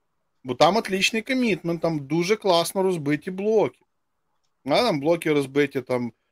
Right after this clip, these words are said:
а, H T M L, C S S, три місяці.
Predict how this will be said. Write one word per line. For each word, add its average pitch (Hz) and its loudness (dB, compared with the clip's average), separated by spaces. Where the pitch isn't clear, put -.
а, 120 -4
H 120 -2
T 160 2
M 175 -2
L, 185 2
C 185 -2
S 185 -2
S, 233 -2
три 147 0
місяці. 147 -4